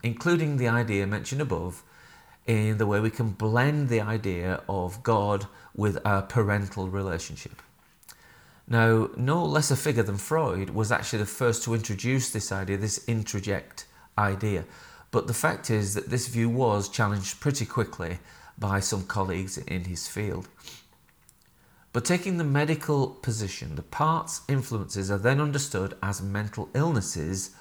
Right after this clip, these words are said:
or problems, constructing them once again as things we need to be rid of.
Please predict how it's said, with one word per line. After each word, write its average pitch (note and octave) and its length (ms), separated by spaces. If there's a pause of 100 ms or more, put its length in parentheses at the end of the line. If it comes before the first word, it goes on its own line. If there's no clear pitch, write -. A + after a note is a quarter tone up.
(140)
or A2 360 (180)
problems, - 800 (480)
constructing B2+ 640
them G#2+ 160
once C3+ 300
again E2+ 400 (360)
as A2 180
things A#2+ 320
we C#3 120
need G#2+ 380
to - 80
be G2 400 (100)
rid F#2 340
of. - 300